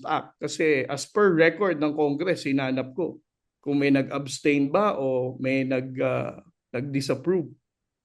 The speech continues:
Zero naman, no? Parang two hundred eighty-four zero zero yata, eh. Parang ganyan. I'm not really sure. But nobody abstained, nobody disapproved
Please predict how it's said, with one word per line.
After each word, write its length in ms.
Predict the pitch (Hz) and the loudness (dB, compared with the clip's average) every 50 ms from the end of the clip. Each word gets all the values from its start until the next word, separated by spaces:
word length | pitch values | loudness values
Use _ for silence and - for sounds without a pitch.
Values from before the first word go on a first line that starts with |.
| _ _ _ | _ _ _
Zero 480 | - 143 170 202 208 202 196 196 190 175 | -4 2 4 6 8 8 8 8 8 6
naman, 400 | 160 165 151 185 185 139 117 113 | 6 4 2 2 0 -2 -2 -4
no? 160 | 143 175 - | -6 -8 -6
Parang 320 | - 151 147 160 151 156 | -4 -2 -2 -2 -2 -2
two 160 | - 208 208 185 | -2 -2 0 0
hundred 400 | 185 190 185 175 180 175 170 165 | 0 0 0 2 2 2 2 2
eighty-four 720 | 160 160 165 175 - - 165 156 156 156 156 151 151 - | 0 0 0 -4 -4 -2 0 2 2 2 0 -2 -4 -6
zero 320 | 135 135 160 160 156 156 | -2 0 0 2 2 2
zero 320 | 147 127 143 143 143 147 143 | 0 0 -2 -2 0 0 0
yata, 400 | 135 120 113 113 - - - - | 0 0 -2 -6 -8 -10 -10 -10
eh. 80 | - - - | -10 -10 -8
Parang 160 | 127 123 127 | -6 -4 -4
ganyan. 320 | 123 120 117 117 113 113 113 | -2 -4 -4 -4 -6 -6 -4
I'm 160 | 127 139 151 | 0 0 2
not 160 | 160 160 156 | 2 0 0
really 240 | 156 143 139 135 127 | -2 -2 -2 -2 -4
sure. 240 | - - - - - _ _ _ _ _ _ _ _ _ | -4 -8 -12 -14 -16 _ _ _ _ _ _ _ _ _
But 160 | - 147 - | -6 -4 -2
nobody 400 | 170 185 202 196 202 190 175 196 - 156 | 0 2 2 4 4 2 2 0 0 -2
abstained, 640 | 151 147 135 - - - 156 156 160 180 156 135 - - | -2 -4 -6 -4 0 4 4 4 4 4 0 -6 -8 -4
nobody 400 | 143 147 151 151 151 147 143 139 | -2 0 0 2 2 0 0 -2
disapproved 720 | 139 135 131 117 - 131 131 - 156 156 156 151 123 123 | -2 -4 -6 -6 -6 -10 -10 -6 -2 0 0 0 0 -4